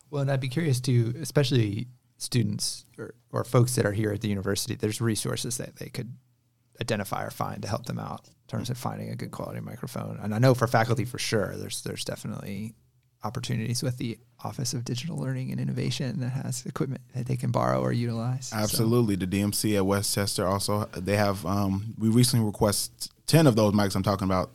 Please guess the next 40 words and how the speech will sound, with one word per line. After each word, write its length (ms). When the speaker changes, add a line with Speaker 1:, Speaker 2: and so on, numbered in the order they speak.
Speaker 2:
um, 380
that, 260
uh, 480
you 100
can 140
check 220
out 300
there 320
to 80
work 160
on 100
your 120
projects. 480
So, 280
yeah, 200
there 140
are 40
definitely 440
resources 600
here 160
at 100
West 240
Chester 420
that 160
you 100
all 120
can, 420
can 180
get 240
if 120
you 80
don't 160
have 160
the 100
finances 600
to 80
be 140
able 140
to 80
afford 420